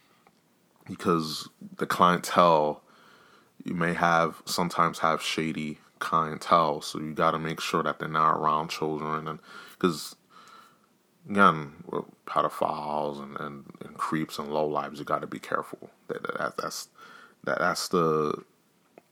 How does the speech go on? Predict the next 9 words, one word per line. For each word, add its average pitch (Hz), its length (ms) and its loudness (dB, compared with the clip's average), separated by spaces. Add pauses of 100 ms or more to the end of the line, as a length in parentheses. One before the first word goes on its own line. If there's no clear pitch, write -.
(380)
you 90 80 -6
know, 76 300 -4
it, 80 80 -4 (120)
it's, - 360 -12 (340)
again, 87 220 4
it's 76 140 -4
fair, 90 440 6
it's 85 200 0
reasonable, 82 720 0